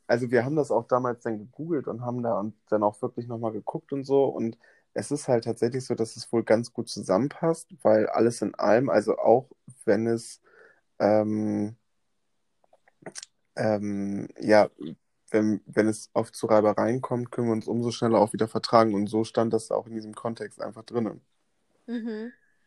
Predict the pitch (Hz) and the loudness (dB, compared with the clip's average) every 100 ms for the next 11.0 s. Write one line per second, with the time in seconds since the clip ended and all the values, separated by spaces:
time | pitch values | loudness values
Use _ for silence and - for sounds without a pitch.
0 | _ _ _ - 113 113 - 135 135 120 | _ _ _ -4 0 0 2 2 4 0
1 | 107 110 - 107 - - - - - - | -2 -2 0 -2 -2 -6 -4 -4 -6 -14
2 | - - - - _ _ _ _ _ _ | -20 -20 -20 -20 _ _ _ _ _ _
3 | _ 220 220 240 240 - - 233 247 254 | _ -6 -4 -6 -8 -6 2 2 2 2
4 | 294 269 254 262 262 269 269 269 _ - | 0 4 6 6 4 -2 -6 -12 _ -8
5 | 254 247 - 277 254 240 - 240 240 262 | -6 -6 -2 0 0 -2 -6 -6 -2 -2
6 | 247 240 226 220 185 220 - 269 269 269 | -2 -6 -8 -10 -8 -8 -8 -8 -8 -10
7 | 277 262 311 269 214 - 240 233 220 - | -10 -10 -10 -10 -10 -12 -12 -12 -12 -8
8 | 220 - 220 220 - _ 220 240 240 233 | -8 -8 -8 -6 -8 _ -6 -4 -2 -4
9 | 214 226 226 226 240 - _ _ - 208 | -8 -8 -6 -6 -6 -12 _ _ -10 -8
10 | 202 208 - 214 202 - 202 320 - | -4 -4 -2 -4 -6 -6 -4 -2 -4